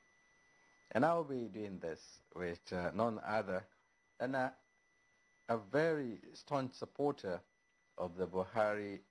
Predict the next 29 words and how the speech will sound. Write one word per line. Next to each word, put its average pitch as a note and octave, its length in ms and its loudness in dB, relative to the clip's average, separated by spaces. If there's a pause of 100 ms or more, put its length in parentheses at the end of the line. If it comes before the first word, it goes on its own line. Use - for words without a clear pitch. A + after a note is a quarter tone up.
(180)
administration, F#2+ 880 -4 (680)
uh, B2+ 280 2
the C#3+ 120 -2
one G#3 200 2
that F3 120 0
has D3 200 -2
been C3+ 220 -4
part B2+ 260 0
of G#2+ 120 -10
the G2 100 -8
journey G2+ 640 -2 (120)
for F#2+ 340 0
a F2 100 -14
very G2 280 2
long F2+ 300 -2
time. F2+ 280 -4 (680)
He's D3 180 4
a D3+ 80 4
co-Buharist, G2+ 1080 -2
if - 140 -18
you E2+ 80 -10
should, - 460 -6
uh, E2 180 2 (100)
put G2 160 4
it F2 160 -2
that D#2+ 240 -4
way. G2+ 260 4 (800)
His, G#2 540 4
uh, G#2 240 4